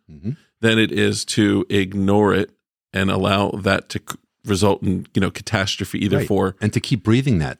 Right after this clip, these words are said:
Speaker 1: in every day.
Speaker 2: Yeah, or to cause damage to the engine.
Speaker 1: Right. Yeah, you got it.
Speaker 2: So I, I think it's almost similar to the brake pad.
Speaker 1: Yeah,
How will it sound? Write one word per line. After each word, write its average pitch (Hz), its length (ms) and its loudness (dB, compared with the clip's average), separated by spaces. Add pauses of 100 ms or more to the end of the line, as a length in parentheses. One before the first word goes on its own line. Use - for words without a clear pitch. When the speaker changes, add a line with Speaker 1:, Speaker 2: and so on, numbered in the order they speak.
(100)
Speaker 1:
in 113 240 2
every 71 240 -12
day. - 300 -16
Speaker 2:
Yeah, 170 120 0
or 131 120 4
to 117 80 0
cause 113 260 0
damage 104 360 0
to 101 80 -6
the 95 140 0
engine. 98 320 -2 (200)
Speaker 1:
Right. 92 200 -4 (340)
Yeah, 104 140 -6 (300)
you 90 120 -10
got 98 220 -2
it. - 60 -14 (680)
Speaker 2:
So 117 360 2
I, 120 220 0
I 127 100 0
think 131 220 -6
it's 127 120 -4
almost 117 260 0
similar 101 280 0
to 95 80 -2
the 90 80 -2
brake 98 240 -4
pad. 113 300 0 (100)
Speaker 1:
Yeah, 90 180 -2